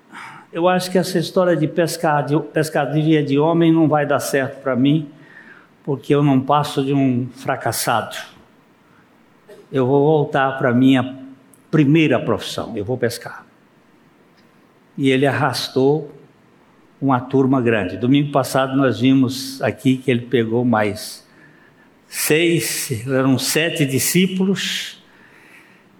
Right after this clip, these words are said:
e eles foram embora pescar. Montaram uma companhia de pesca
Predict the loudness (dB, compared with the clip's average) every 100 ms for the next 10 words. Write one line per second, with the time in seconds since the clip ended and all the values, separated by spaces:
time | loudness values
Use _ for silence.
0 | 0 2 4 0 -2 2 4 4 4 4
1 | 2 0 -2 -2 -4 -4 -4 -8 -14 -20
2 | _ -2 -2 -2 0 2 2 0 0 -2
3 | 2 2 2 2 -2 -2 -2 -2 -6 -10
4 | -14